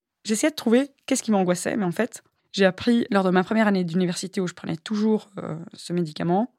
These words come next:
grâce à un neurologue, euh, avec qui je travaillais, qu'en fait, j'ai un syndrome de sevrage à chaque fois que j'arrête le médicament. Donc en fait, je suis tellement sous cette drogue que je prends, euh,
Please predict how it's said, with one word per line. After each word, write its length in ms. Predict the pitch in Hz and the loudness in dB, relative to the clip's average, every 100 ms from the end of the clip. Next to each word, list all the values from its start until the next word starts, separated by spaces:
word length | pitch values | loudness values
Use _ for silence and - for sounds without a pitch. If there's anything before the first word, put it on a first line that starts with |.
| _ _ _ _ _ _ _ | _ _ _ _ _ _ _
grâce 280 | - 208 196 | 0 0 2
à 40 | |
un 380 | 175 151 151 151 | 0 0 -2 -4
neurologue, 1160 | 160 165 170 180 175 165 165 165 185 185 175 - - - | -2 -2 -2 -2 0 0 -2 0 2 0 -4 -14 -18 -10
euh, 240 | 165 160 | -8 -6
avec 180 | 160 160 | -8 -10
qui 140 | - 190 | -8 -10
je 60 | |
travaillais, 520 | - 165 160 165 208 - _ _ _ _ _ _ | -6 -4 -2 -2 -4 -8 _ _ _ _ _ _
qu'en 80 | - | -10
fait, 200 | 165 214 | -2 0
j'ai 80 | 185 | 2
un 80 | 170 | 0
syndrome 440 | - 202 196 202 | 0 -2 0 -2
de 80 | 185 | -2
sevrage 560 | 175 165 165 160 160 165 _ _ | -4 -6 -4 -4 -8 -14 _ _
à 60 | 185 | -8
chaque 160 | 170 | -4
fois 80 | 185 | -4
que 40 | |
j'arrête 200 | 180 175 | -4 -4
le 60 | 175 | -2
médicament. 420 | 165 156 - - - _ _ _ _ _ | -2 -2 -8 -10 -12 _ _ _ _ _
Donc 100 | 208 | -8
en 60 | 185 | -4
fait, 140 | 208 | -2
je 60 | - | -4
suis 120 | - | -4
tellement 440 | 190 190 180 165 - _ _ _ _ _ | 0 2 2 0 -6 _ _ _ _ _
sous 220 | - - | -10 -4
cette 260 | 214 202 190 | 0 0 0
drogue 360 | 185 202 208 - | 0 4 2 2
que 120 | - | -10
je 100 | - | -12
prends, 500 | - 196 196 190 - - | -8 -2 0 -2 -6 -4
euh, 260 | 165 151 | -2 -4